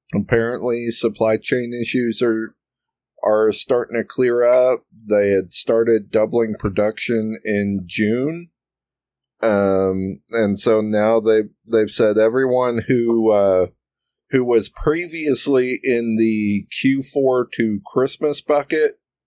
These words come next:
or Q four to New Year bucket is now firmly in the Q three bucket. Um, and everyone else who currently had a reservation is in the Q four bucket. Um,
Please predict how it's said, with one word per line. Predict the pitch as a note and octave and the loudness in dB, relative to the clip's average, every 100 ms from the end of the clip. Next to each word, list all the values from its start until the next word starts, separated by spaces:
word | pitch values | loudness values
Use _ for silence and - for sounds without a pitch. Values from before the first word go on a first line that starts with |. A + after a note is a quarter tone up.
| _ _ - | _ _ -4
or | A2 G#2+ G2 - _ _ | 0 2 -2 -8 _ _
Q | - C3 | -2 -2
four | A#2 B2 A#2+ | 0 -2 0
to | A2 | 0
New | G2+ B2 | 0 -2
Year | B2+ B2+ | -2 -2
bucket | B2 C3 C#3+ C3 A#2+ | 0 -2 0 0 0
is | G2 - | -2 -2
now | G#2+ G#2 | -2 -2
firmly | - A#2 A#2 A#2 A2+ | 0 -2 -2 -6 -4
in | A2 | -2
the | G2+ | -4
Q | - A#2 G2+ - | -2 -2 -4 -4
three | C3 C3+ | -6 -4
bucket. | C3+ C3+ D3 C#3+ - _ _ _ _ _ _ _ - | 0 0 0 -2 -4 _ _ _ _ _ _ _ -4
Um, | G#2 G#2 G2+ G2+ G#2 | -2 0 0 0 -2
and | G#2 G#2 | 0 0
everyone | G#2+ A#2 A2 A2 | 0 2 0 0
else | G#2+ G#2 - | 0 0 -2
who | G#2+ | -4
currently | A#2+ A2 D#2+ G2 | -2 -2 -2 0
had | G#2 G2+ | 0 0
a | |
reservation | F#2+ G#2+ G2 G#2+ G#2+ G#2 - A#2 G#2+ | 2 0 0 0 0 0 -2 -4 -4
is | A2+ G#2 | -4 -4
in | B2 B2 | -6 -2
the | A2+ | -4
Q | - - B2+ | -4 -6 -6
four | A2+ B2 A#2 | -2 0 0
bucket. | G#2+ G2 - D2+ - _ _ _ _ _ _ - | 0 -2 -2 -8 -8 _ _ _ _ _ _ -4
Um, | A#2+ G#2+ G2+ F#2+ F2+ | 0 2 0 -2 -8